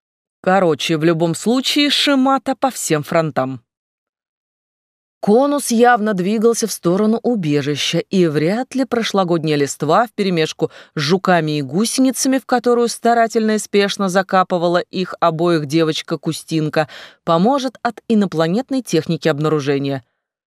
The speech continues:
Шр-шр-шр-ш. Ходячая зелень старательно пригибала его голову к земле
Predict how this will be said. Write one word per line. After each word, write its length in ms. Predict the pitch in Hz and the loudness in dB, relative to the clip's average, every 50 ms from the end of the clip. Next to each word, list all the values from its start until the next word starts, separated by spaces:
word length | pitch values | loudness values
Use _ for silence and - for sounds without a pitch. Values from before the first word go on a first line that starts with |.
| _ _ _ _ _ _ | _ _ _ _ _ _
Шр-шр-шр-ш. 1600 | - - - - - - - - - - - - - - - - - - - - - - - - - - - - - - - - - - - - - - - - - - - - _ _ _ _ _ _ _ _ _ - - | -6 -6 -6 -6 -6 -10 -12 -12 -14 -14 -14 -10 -8 -8 -6 -6 -6 -8 -8 -12 -14 -14 -12 -10 -8 -8 -6 -6 -6 -8 -8 -10 -12 -10 -8 -8 -8 -8 -8 -10 -10 -12 -14 -18 _ _ _ _ _ _ _ _ _ -8 -4
Ходячая 480 | 170 165 147 156 147 - - - 147 | -2 -2 0 0 -2 -2 -2 -4 -4
зелень 400 | 139 123 120 147 151 160 190 208 - - - - | -4 -4 -2 -2 -2 -2 -2 -4 -8 -12 -20 -16
старательно 600 | - - - - 240 254 277 269 - 269 254 254 247 | -12 -8 -2 0 0 0 0 -2 -2 -2 -2 -2 -2
пригибала 640 | - - 214 233 214 202 233 233 220 233 220 185 | -2 -4 -4 -2 -2 -2 0 0 0 0 0 -2
его 240 | 165 160 170 175 185 | -2 -2 -2 -2 -2
голову 320 | 170 175 196 185 165 151 | -2 -2 -2 0 0 -2
к 80 | 139 139 | -2 -2
земле 320 | 127 143 143 156 202 226 | -2 -2 0 0 -2 -2